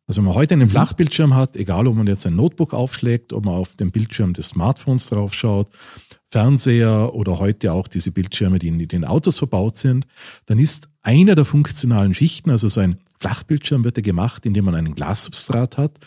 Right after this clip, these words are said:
Speaker 1: und dann werden viele dünne Schichten aufgebracht. Und einer dieser dünnen Schichten ist sicherlich aus Molybden oder eine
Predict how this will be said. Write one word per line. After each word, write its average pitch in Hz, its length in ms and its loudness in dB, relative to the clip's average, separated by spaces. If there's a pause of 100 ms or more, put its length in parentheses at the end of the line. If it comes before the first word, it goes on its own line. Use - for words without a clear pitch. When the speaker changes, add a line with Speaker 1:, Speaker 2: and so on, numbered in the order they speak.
(280)
Speaker 1:
und 113 180 -4
dann 113 160 2
werden 113 160 2
viele 131 240 0
dünne 117 260 2
Schichten - 380 -2
aufgebracht. - 720 -12 (220)
Und - 260 -4
einer 190 320 4
dieser 143 240 0
dünnen 131 320 0
Schichten - 460 -6 (120)
ist - 220 -6
sicherlich 110 460 -4
aus - 220 -12
Molybden - 600 -12
oder 110 160 -2
eine 92 260 0